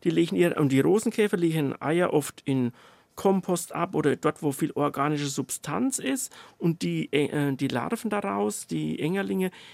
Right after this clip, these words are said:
die ab-, äh, verarbeiten diese organische Substanz. Also es ist nützlich,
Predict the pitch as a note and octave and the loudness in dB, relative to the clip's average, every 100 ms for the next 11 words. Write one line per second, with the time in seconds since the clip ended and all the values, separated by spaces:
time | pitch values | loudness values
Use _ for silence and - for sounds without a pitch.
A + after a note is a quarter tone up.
0 | - - - - D3 - - D#3 - - | -14 -6 -4 -2 -2 -2 -4 -4 -4 -4
1 | C3+ F3 D#3+ D#3 C3+ B2+ - B2 B2 B2 | -4 0 -2 0 -4 -4 -4 -6 -4 -4
2 | B2 B2+ C3 - - D3 B3 - C#3 D#3 | -4 -4 -8 -8 -4 -2 -2 -2 -2 -2
3 | C#3+ D#3+ - - C#3+ D#3 E3 - B3+ D4 | 0 -2 -2 -2 2 2 2 0 2 2
4 | D#4 | 0